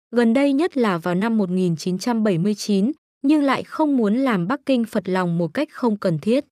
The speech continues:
Dù quan hệ đối tác với các nước khác chắc chắn là rất quan trọng để giúp Việt Nam cân bằng lại Trung Quốc, nhưng người Việt Nam vẫn nằm lòng câu ngạn ngữ cổ Trung Quốc, "Nước xa không cứu được lửa gần."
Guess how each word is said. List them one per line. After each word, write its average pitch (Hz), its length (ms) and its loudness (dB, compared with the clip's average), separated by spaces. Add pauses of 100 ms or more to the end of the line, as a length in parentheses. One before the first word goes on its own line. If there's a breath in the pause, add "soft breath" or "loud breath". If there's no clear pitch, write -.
(540)
Dù 254 220 2
quan 294 220 0
hệ 269 180 0
đối 202 200 0
tác 320 320 -2
với 208 140 2
các 294 180 -4
nước 320 200 0
khác 330 280 -2
chắc - 220 -4
chắn 196 280 0
là 247 220 0
rất 285 220 -4
quan 233 200 0
trọng - 300 -4
để 185 180 0
giúp 285 280 0
Việt 220 180 0
Nam 220 280 0
cân 220 240 -2
bằng 190 220 0
lại 180 240 -2
Trung 202 220 -2
Quốc, 320 240 2 (320)
nhưng 302 200 4
người 226 180 2
Việt 196 200 -2
Nam 220 300 0
vẫn 240 220 0
nằm 208 200 2
lòng 185 260 0
câu 233 200 0
ngạn 196 280 0
ngữ 208 220 2
cổ 196 200 2
Trung 190 240 -2
Quốc, 320 240 2 (300)
"Nước 349 200 2
xa 269 240 -2
không 240 280 -2
cứu 196 260 0
được 233 220 0
lửa 175 240 0
gần." 170 200 0